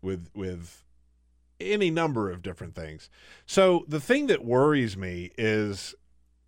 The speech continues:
is this going to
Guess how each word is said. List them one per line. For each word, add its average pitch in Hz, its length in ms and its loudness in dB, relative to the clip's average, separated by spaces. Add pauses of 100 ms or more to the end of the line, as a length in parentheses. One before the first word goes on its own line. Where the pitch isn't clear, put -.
(1120)
is 127 320 0
this 170 500 0 (240)
going 147 440 0
to 127 420 -2